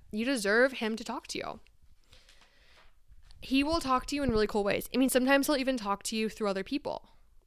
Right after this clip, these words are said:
in conversations. John had that happen last night. He was talking to our friend's parent, our friend's dad,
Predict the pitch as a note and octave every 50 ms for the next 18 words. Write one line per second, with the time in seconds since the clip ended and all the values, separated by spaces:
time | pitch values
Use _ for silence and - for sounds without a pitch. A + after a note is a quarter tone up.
0 | _ - - - G#3+ G#3+ G#3+ - G#3 G3 G3+ G3 F#3+ - B3 B3+ A#3+ - F3+ E3+
1 | F3+ F3+ - - F#3+ G#3+ A3 A#3 A#3+ A3+ G#3 G3+ G3+ - G#3 G3 F#3+ F#3 F3 F3
2 | - - G#3+ G#3 F#3+ - - - - _ - - - - - - - - A#3+ A#3
3 | A#3 - A3 G#3 - A#3 A3+ A#3 G#3+ - A3+ G#3 G#3 G3+ G3+ G3 G3 - - -
4 | - - - - - - - - - - - - - - - - - - - -
5 | - A3+ A3 A#3+ - A#3 A3 G#3+ G#3 - - - F#3 F#3+ - - - - G#3+ G#3
6 | G3+ - G3+ G3 F#3 - - E3 E3+ F3 G3+ B3 C4